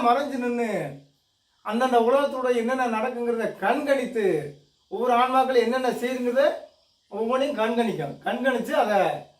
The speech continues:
பாதாள லோகத்துக்கும் யமலோகத்துக்கும் அனுப்பி வைக்கக்கூடிய தூதுவர் இந்த தேளுடைய அரசன் தேளூரான். அப்ப தேள்கள்ல இருளதே வாழும், இருள மறைந்திருந்து நம்முடைய ஆன்மாவையும் நம்ம ஒவ்வொன்றையும் அது கண்காணிச்சுக்கிட்டே இருக்கும்.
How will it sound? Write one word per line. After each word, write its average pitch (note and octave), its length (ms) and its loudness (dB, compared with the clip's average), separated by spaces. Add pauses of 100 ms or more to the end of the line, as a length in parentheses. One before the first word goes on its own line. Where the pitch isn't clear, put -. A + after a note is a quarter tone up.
(320)
பாதாள G#3+ 400 2
லோகத்துக்கும் G3+ 520 0
யமலோகத்துக்கும் G3 640 -4
அனுப்பி G3+ 240 -4
வைக்கக்கூடிய F#3 600 -2 (280)
தூதுவர் G#3+ 380 0
இந்த F#3+ 360 0
தேளுடைய G3+ 340 -2
அரசன் F3+ 400 -2
தேளூரான். E3+ 400 -2 (680)
அப்ப F#3+ 180 -4
தேள்கள்ல C#4 520 4
இருளதே C4 480 2
வாழும், G3 260 2
இருள A3+ 300 -2
மறைந்திருந்து A3+ 640 -2 (640)
நம்முடைய G3 400 0
ஆன்மாவையும் G#3+ 540 0
நம்ம G3+ 220 -2
ஒவ்வொன்றையும் G3 400 -2
அது F#3 80 -4
கண்காணிச்சுக்கிட்டே F#3 580 -4
இருக்கும். D3 280 -10